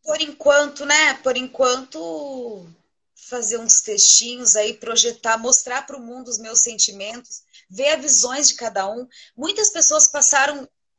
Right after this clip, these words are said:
observações, percepções delas incríveis, incríveis mesmo, sabe? Gostei muito. Muitas críticas construtivas também. Por exemplo, teve pessoas que,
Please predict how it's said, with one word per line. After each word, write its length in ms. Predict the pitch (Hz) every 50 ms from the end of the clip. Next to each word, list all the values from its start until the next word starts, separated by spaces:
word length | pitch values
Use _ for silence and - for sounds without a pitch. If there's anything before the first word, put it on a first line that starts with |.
| _ -
observações, 1200 | 240 269 233 - - - 262 247 220 226 226 220 - - - 233 220 220 240 254 254 247 247 -
percepções 760 | - - 262 262 269 - 262 - - - - 262 254 247 240 196
delas 400 | 220 240 247 254 262 254 254 262
incríveis, 1400 | 285 302 - _ _ _ - - 294 277 285 294 302 254 196 170 165 170 160 156 147 - - - - - - - - - - - - -
incríveis 840 | 277 320 320 - - - 294 294 320 339 294 254 311 294 240 -
mesmo, 440 | 226 214 202 190 185 175 165 165 170
sabe? 560 | - - 208 196 185 175 175 - 156 160 _ _ _ _ _ _
Gostei 340 | - 240 233 - 320 330 320
muito. 360 | 302 269 277 285 285 262 - _ _ _ _ _ _
Muitas 340 | 247 277 262 330 320 - -
críticas 480 | - 262 254 262 - - - 262 - -
construtivas 800 | - 240 233 - - 294 269 - - 254 254 240 269 262 -
também. 400 | - 220 190 180 196 214 220 - _ _ _
Por 100 | - 220
exemplo, 340 | 220 214 - 202 185 190 - _
teve 160 | - 196 196 196
pessoas 380 | 208 202 - - 214 208 -
que, 80 | -